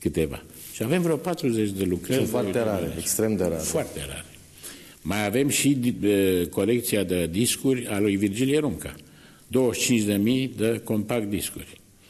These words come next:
Speaker 1: E, mai avem biblioteca profesorului Slușanski, mai avem, e, o mulțime,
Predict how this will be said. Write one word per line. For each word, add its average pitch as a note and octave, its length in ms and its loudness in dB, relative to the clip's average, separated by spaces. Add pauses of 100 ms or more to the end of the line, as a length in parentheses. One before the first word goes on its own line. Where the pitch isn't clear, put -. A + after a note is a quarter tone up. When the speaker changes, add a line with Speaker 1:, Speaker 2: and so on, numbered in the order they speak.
(420)
Speaker 1:
E, F2+ 160 -2
mai A2 220 2
avem B2+ 220 2
biblioteca A#2+ 600 2
profesorului B2 640 0
Slușanski, A#2+ 720 0
mai E2 200 -2
avem, A2+ 420 2
e, A2+ 400 2
o A#2 80 0
mulțime, C3+ 380 0